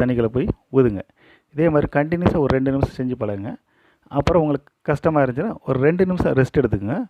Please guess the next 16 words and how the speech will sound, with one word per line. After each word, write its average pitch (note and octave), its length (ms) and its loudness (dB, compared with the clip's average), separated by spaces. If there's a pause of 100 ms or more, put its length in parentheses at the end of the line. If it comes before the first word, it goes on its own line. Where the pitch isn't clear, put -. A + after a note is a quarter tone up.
(360)
மறுபடியும் D3 320 4
ரெண்டு C3 140 2
நிமிஷம் C3 280 0
ரெஸ்ட் B2 220 0
எடுத்துட்டு A#2 300 2 (420)
இந்த C3+ 140 -2
ஃப்ளோட்டிங்கை C3+ 440 2 (240)
மறுபடியும் C3+ 300 4
என்ன C3+ 140 -2
செய்யணும்னா B2+ 240 0 (720)
ஒரு C3+ 160 2
ரெண்டு C3 140 2
நிமிஷம் C3 280 -2 (800)
மெதுவா C3 320 2 (720)
கையை B2+ 240 0
நீட்டுங்க. A#2 300 -4